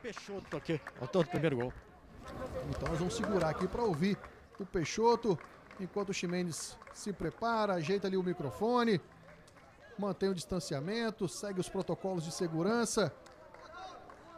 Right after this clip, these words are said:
Speaker 2: A federação criou um protocolo bem rígido e seguro, né, pra prática do futebol.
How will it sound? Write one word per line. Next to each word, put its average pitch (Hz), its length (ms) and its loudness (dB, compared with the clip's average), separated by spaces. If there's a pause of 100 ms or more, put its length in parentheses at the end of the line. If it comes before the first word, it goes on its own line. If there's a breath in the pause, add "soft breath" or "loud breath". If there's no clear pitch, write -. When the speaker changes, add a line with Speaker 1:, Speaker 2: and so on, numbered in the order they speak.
(600)
Speaker 2:
A 175 60 -6
federação 170 640 0
criou 180 280 0
um 170 40 -2
protocolo 165 680 -2 (840)
bem 202 200 6
rígido 180 420 4
e - 20 0
seguro, 190 600 8 (240)
né, 170 320 0
pra 175 120 0
prática 170 320 2
do 165 100 0
futebol. 180 600 4